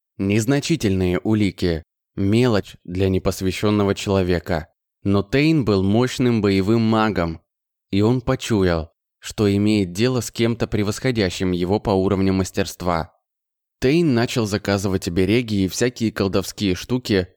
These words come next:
помогающие в войне с Диаблера. Он готовился к схватке.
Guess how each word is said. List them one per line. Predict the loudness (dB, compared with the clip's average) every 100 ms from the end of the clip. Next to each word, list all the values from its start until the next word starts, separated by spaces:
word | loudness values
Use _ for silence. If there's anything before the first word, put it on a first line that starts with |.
| _ _
помогающие | -4 -2 0 2 2 0 0 -2
в | 0
войне | 0 0 0 0
с |
Диаблера. | 2 0 2 2 2 0 -6 _ _ _ _ _
Он | 0 2 2
готовился | 0 2 2 0 -2
к | -6
схватке. | -6 -2 -2 -2 -4 -6